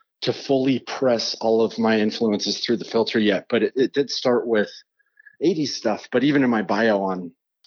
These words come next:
my representation site, I say that I stake, like, no claim, or I'm not a disciple of the retro wave movement, which is,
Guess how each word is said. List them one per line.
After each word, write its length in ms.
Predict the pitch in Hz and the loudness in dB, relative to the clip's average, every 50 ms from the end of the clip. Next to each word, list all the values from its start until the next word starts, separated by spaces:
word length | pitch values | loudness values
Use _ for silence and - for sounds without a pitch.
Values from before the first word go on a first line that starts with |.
| _ | _
my 120 | - 120 113 | 0 2 2
representation 760 | 107 107 104 - 110 - - 104 92 - 107 101 - 104 92 | 4 2 2 0 -2 0 0 -2 0 0 0 0 0 -2 -4
site, 300 | - - 101 95 92 - - | -2 0 2 0 0 0 -2
I 200 | 101 107 104 95 | 0 0 0 0
say 540 | - - - - - - - - 120 107 | -2 -6 -16 -12 -10 -8 -2 0 2 2
that 120 | 104 107 101 | 2 2 2
I 200 | 101 92 95 90 | 2 2 0 -2
stake, 500 | - - - - - 107 98 - - - | -4 -8 -4 0 0 2 2 0 -2 -4
like, 160 | 107 98 - - | -4 -4 -4 -2
no 200 | 113 110 104 98 | 0 0 0 0
claim, 480 | - - - 110 104 104 104 101 101 | -2 -4 -2 0 0 2 2 0 0
or 260 | 101 95 90 92 92 - - - - - - - - _ _ | 0 2 0 0 -2 -4 -12 -20 -20 -20 -20 -20 -20 _ _
I'm 80 | 110 107 | -4 -2
not 180 | 107 107 101 | 0 0 0
a 40 | 80 | 0
disciple 560 | 107 107 - - 110 107 104 - 107 107 104 | -2 -4 -4 -2 0 0 0 2 2 2 2
of 120 | 101 95 90 - - | 2 0 -2 -6 -6
the 280 | 101 92 90 87 85 - - _ _ | -4 -2 -2 -4 -6 -8 -16 _ _
retro 360 | 117 120 113 - - - 120 107 | -2 -2 -2 0 0 0 0 2
wave 480 | 101 107 104 101 101 98 98 - - - - _ | 4 4 4 4 4 4 2 0 -2 -10 -12 _
movement, 360 | - 117 110 107 - 113 92 101 | 0 0 0 2 0 0 0 0
which 200 | 131 - - 139 | 0 0 0 0
is, 320 | 131 110 180 - - - | 0 -2 -2 -8 -12 -16